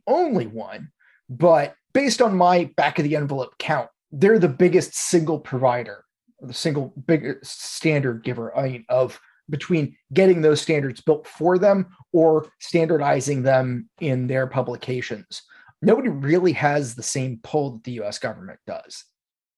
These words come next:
in the crypto world that we have right now. I've talked a little bit about previously how there are some other algorithms that are out there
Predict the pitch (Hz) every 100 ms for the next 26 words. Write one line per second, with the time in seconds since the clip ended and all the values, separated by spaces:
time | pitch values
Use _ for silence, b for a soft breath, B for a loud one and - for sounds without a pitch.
0 | - 139 127 123 - 143 147 139 127 127
1 | 120 120 113 110 101 110 - _ _ B
2 | B B B - 135 - 180 175 147 160
3 | 147 143 131 139 - - 139 139 135 131
4 | 127 135 131 131 b b b - 156 151
5 | 160 151 147 135 135 135 131 123 127 135
6 | 127 131 - 131 123 123